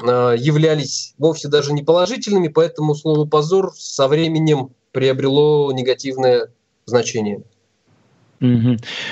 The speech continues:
Speaker 2: Ну, смотри, на самом деле, опять же, здесь свою точку зрения выскажу, ни в коей мере не противовес твоей и уважаемому мной Рыбакову. Вот, э, есть такое понятие «позорный стол».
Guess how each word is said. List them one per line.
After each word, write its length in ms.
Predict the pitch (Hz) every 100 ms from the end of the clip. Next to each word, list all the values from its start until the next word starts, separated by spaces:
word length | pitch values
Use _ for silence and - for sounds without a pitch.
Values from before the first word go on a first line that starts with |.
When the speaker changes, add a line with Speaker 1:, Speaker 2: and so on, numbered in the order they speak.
| - -
Speaker 2:
Ну, 140 | 139 156
смотри, 380 | - 190 -
на 160 | 120 127
самом 200 | 160 156
деле, 180 | 175 151
опять 260 | 143 160
же, 140 | 107 110
здесь 280 | 107 107 -
свою 220 | - 151
точку 280 | - 120 -
зрения 260 | 120 131 127
выскажу, 260 | 151 110
ни 80 | 110
в 80 | 123
коей 260 | 165 143 117
мере 320 | 127 131 110
не 100 | 113
противовес 420 | 107 127 131 120
твоей 440 | - 123 139 196 147
и 440 | 113 104 101 -
уважаемому 480 | 117 117 120 117 107
мной 220 | 110 113 107
Рыбакову. 540 | 110 131 - 190 107 - - - - - -
Вот, 300 | 123 135 131
э, 340 | - 123 120 120
есть 280 | 117 180 -
такое 240 | 135 - 123
понятие 540 | 127 147 180 - 117
«позорный 560 | 107 127 120 156 151 143
стол». 440 | - - 107 87